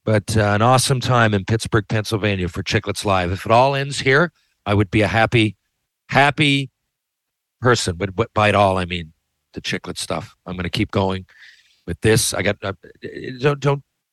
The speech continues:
take my word for that. I don't mean there's any reason for it to. I'm sure I'm gonna do things again. I just mean that of everything I've done with Chiclets, that was moving,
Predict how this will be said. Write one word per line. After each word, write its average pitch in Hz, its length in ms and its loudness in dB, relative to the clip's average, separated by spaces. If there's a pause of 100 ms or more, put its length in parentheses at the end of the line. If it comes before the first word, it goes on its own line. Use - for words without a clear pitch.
(1000)
take - 200 0
my 127 120 6
word 117 260 2
for - 140 -8
that. 87 160 -2
I 104 60 2
don't 120 140 2
mean 120 100 0
there's 110 160 2
any 120 140 0
reason 113 340 -2
for 95 180 -2
it 82 80 -4
to. 85 160 -6
I'm 90 100 -10
sure 127 220 -2
I'm 127 80 0
gonna 120 120 -2
do 107 140 0
things 107 280 -4
again. 92 300 -6 (440)
I 101 100 2
just 147 360 2
mean 113 400 0 (680)
that 104 300 0 (300)
of 104 140 -2
everything 143 320 4
I've 135 200 2
done 127 240 0
with 113 140 -4
Chiclets, - 680 -4 (1040)
that 110 280 2
was 98 560 2 (100)
moving, 147 640 2